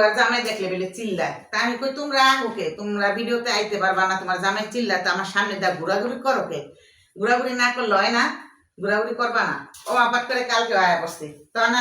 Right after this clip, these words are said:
এবার কইতাছে কি, "আল্লাহ, আমি ভিডিওতে উঠে গেলাম, আমারে কাটেন।" আমি কই, "তো তুমি আমার তো ভিডিওটা নষ্ট করে ফেলাইলা।" তো বন্ধুরা, আপুরা, তোমরা কেউ কিছু মনে করো না,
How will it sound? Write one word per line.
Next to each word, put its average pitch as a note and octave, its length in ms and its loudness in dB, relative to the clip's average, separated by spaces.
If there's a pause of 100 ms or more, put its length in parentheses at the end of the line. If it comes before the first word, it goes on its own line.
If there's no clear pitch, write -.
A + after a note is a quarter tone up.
এবার A#3+ 180 0
কইতাছে A#3+ 380 -4
কি, C#4+ 160 -8
"আল্লাহ, A#3+ 400 4 (240)
আমি A#3 140 -2
ভিডিওতে A#3+ 380 -4
উঠে G#3+ 180 -10
গেলাম, A3+ 260 0
আমারে F3+ 340 -2
কাটেন।" E3+ 280 -2 (840)
আমি A3+ 140 -4
কই, B3+ 120 -2
"তো B3+ 140 -2
তুমি C4+ 240 -6
আমার A#3+ 240 0
তো A3+ 60 -8
ভিডিওটা A3+ 360 -2
নষ্ট A3 260 -4
করে F#3 260 0
ফেলাইলা।" D#3 320 -4 (220)
তো A3 120 -6
বন্ধুরা, C4+ 460 2 (720)
আপুরা, C4 340 -2 (100)
তোমরা A3+ 280 -2
কেউ A3 120 -2
কিছু G#3+ 240 -10
মনে A#3 300 -2
করো A#3+ 180 2
না, G3+ 160 2